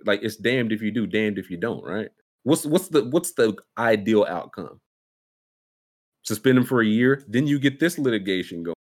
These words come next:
That's gonna just further, that's gonna prolong this story.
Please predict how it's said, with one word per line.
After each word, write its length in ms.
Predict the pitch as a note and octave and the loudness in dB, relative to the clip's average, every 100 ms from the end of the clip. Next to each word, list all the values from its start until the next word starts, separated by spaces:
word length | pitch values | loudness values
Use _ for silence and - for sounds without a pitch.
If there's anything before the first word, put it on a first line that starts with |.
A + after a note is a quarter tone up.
| _ - | _ -2
That's 160 | B2 | 0
gonna 200 | B2+ C3+ | 2 -2
just 260 | A#2+ B2 - _ _ _ _ _ _ _ _ _ _ _ _ _ | 0 -4 -6 _ _ _ _ _ _ _ _ _ _ _ _ _
further, 520 | - - D#3+ D#3+ D3+ | -8 0 2 4 2
that's 180 | B2+ D#3+ | 2 0
gonna 140 | D#3+ | 0
prolong 640 | C3 - D#3 C#3+ C#3 C3+ B2+ | -2 0 2 4 2 2 0
this 180 | B2 | -2
story. 520 | - - A#2+ G#2+ - | -4 -4 -4 -4 -8